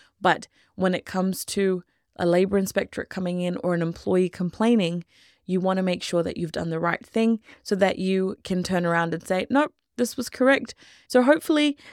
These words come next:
this has been helpful. Like I said, I want to introduce these. I, please feel free to send through questions, share this podcast,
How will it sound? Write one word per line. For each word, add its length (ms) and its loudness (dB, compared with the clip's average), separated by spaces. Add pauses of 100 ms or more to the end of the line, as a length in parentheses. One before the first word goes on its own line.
this 160 2
has 100 2
been 160 0
helpful. 560 0 (240)
Like 240 4
I 120 2
said, 380 0 (340)
I 180 4
want 240 2
to 100 0
introduce 520 0
these. 480 0
I, 160 2 (240)
please 400 0 (280)
feel 200 2
free 200 -2
to 80 -2
send 240 -4
through 140 -4
questions, 600 -4 (300)
share 300 0
this 180 0
podcast, 800 -6